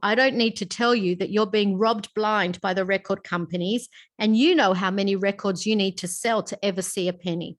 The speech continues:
With N F Ts, you now have full creative control over your process, over your income, and over the potential revenue that you can earn. But it is the existence of smart contracts that have been the game changer for creators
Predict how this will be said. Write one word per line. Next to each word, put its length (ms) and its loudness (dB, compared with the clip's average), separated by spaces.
With 200 -2
N 160 2
F 160 0
Ts, 460 -2
you 160 0
now 220 2
have 340 -4
full 220 2
creative 480 0
control 680 -2
over 280 0
your 160 0
process, 760 -8
over 280 2
your 300 2
income, 600 -2
and 200 -4
over 220 0
the 120 -2
potential 800 -4
revenue 560 0
that 140 -2
you 200 -2
can 320 -10
earn. 460 -2
But 460 -2
it 100 -2
is 140 -4
the 120 0
existence 600 -4
of 80 -6
smart 460 -2
contracts 760 -2
that 140 -2
have 220 -4
been 200 0
the 60 -2
game 400 0
changer 440 -2
for 180 -8
creators 800 -2